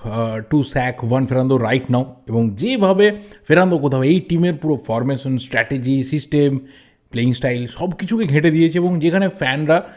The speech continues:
বিরক্ত হয়ে ম্যাচের শেষে কিন্তু এই প্রথমবার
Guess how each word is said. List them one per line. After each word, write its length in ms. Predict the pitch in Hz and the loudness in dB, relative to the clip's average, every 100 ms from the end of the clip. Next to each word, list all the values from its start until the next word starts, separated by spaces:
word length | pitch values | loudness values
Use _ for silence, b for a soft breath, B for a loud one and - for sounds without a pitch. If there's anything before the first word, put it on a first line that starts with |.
| B | B
বিরক্ত 440 | 113 110 165 165 147 | -4 4 4 4 2
হয়ে 260 | 120 143 | 4 4
ম্যাচের 400 | 170 120 113 160 | 2 0 0 -2
শেষে 300 | 151 139 135 | 0 -2 0
কিন্তু 220 | 120 113 | 0 0
এই 80 | 127 | 0
প্রথমবার 460 | 127 202 208 123 | 0 0 0 0